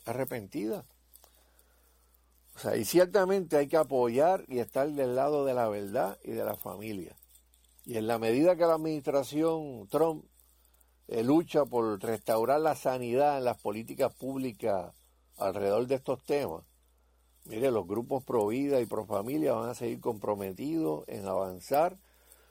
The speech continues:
lo que es el diseño divino para la vida, para la sexualidad, para la familia y para la, la libertad a través de legislación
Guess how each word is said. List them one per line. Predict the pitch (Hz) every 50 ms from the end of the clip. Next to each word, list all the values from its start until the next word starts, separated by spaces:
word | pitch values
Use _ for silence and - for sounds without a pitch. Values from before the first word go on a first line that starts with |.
| -
lo | - 120 127 120
que | 107 143
es | 151
el | 160 170 175
diseño | 175 180 156 - - 165 170 180 180 185 185
divino | 180 165 151 143 151 170 180 185 165
para | 175 165 160 156
la | 147 143 131
vida, | 120 127 147 175 180 180 175 156 143
para | - 135 135 131
la | 127 127
sexualidad, | 120 - 139 120 - - - 131 127 127 113 113 123 143 165 170
para | 156 156 139 131 127
la | 123 117
familia | - - 120 120 123 131 156 180 180 170 160 135 110 - - _ _ _ _ _ _ _ _ _ _ _ _
y | - 127 117
para | - - 123 113 117 117
la, | 117 117 117 113 -
la | - 117 120 113
libertad | 113 113 113 113 107 104 - 214 220 - - _
a | - 120 117
través | 101 127 113 113 113 117 131 170 180 - - - _ _ _ _ _ _ _ _ _ _ _ _ _ -
de | - 110 107 107
legislación | 107 101 95 104 98 95 95 95 - - 117 123 123 127 135 135